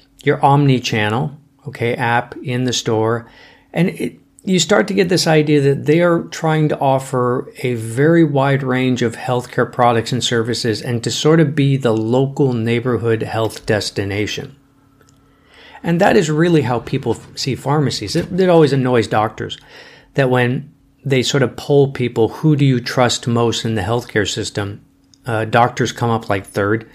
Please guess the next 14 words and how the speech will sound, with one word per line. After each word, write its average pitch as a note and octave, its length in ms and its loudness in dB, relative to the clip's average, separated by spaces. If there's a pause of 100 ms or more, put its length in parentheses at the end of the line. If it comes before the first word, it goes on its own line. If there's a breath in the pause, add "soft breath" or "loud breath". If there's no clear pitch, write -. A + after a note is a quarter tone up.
(440 loud breath)
but B2 160 0
pharmacists C3+ 640 2
come B2 240 -2
up A#2+ 140 -4
number G#2 280 -4
one. F#2+ 320 -6 (380)
Pharmacists C#3 540 2
are A#2+ 200 -4
always C#3 440 4
the C3 100 -2
most A#2 300 0
trusted B2 540 -4
healthcare A2+ 440 -4
professional A2+ 640 -2